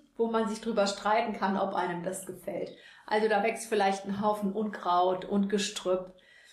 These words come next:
Und das fangen wir jetzt an, über diese Theta-Healing-Technik zu entfernen. Also wir graben unseren inneren Garten um und setzen dann dort neue Pflänzchen rein. Also das ist dieser Transformationsprozess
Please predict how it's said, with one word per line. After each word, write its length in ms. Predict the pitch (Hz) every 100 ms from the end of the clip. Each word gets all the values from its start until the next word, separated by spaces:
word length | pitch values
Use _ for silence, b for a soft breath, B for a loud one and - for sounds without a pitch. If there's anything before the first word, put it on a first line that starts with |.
| B _
Und 560 | 208 202 208 - - 202
das 220 | 226 -
fangen 300 | 277 285 262
wir 80 | 226
jetzt 240 | 214 220
an, 320 | 190 202 226
über 240 | 208 208 214
diese 240 | 196 196
Theta-Healing-Technik 1120 | 190 196 202 196 185 196 - 185 - 180 -
zu 200 | - 196
entfernen. 680 | 185 185 180 190 170 170 180
Also 240 | 185 185
wir 160 | 202 196
graben 320 | 190 202 208
unseren 380 | 196 196 185 190
inneren 420 | 196 190 190 185
Garten 380 | 196 165 185 175
um 360 | 180 214 370 - _ _ _ _ _ _ _ - -
und 200 | 214 196
setzen 440 | 208 208 - 294
dann 240 | 190 180
dort 420 | 185 190 208 254 214
neue 360 | 202 185 202
Pflänzchen 680 | - - 277 349 - - 160
rein. 400 | 160 160 185 190 B B
Also 220 | - 185
das 240 | 180 202 -
ist 80 |
dieser 260 | - 226 208
Transformationsprozess 1600 | - 208 214 226 214 214 208 226 269 - 180 180 - - -